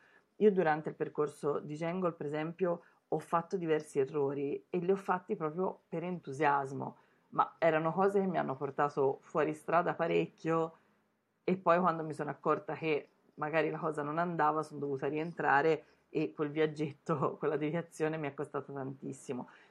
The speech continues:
Quindi il primo consiglio che darei è di sicuro trovarsi dei collaboratori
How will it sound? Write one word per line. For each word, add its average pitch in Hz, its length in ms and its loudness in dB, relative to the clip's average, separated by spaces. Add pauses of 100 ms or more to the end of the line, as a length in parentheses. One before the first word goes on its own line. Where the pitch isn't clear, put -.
(140)
Quindi 185 420 2
il 175 100 -2
primo 214 640 0
consiglio 190 560 2
che 185 160 0
darei 202 720 0
è 160 120 0
di 151 120 -8
sicuro 190 380 2
trovarsi 160 500 -6
dei 151 100 -2
collaboratori 151 960 -2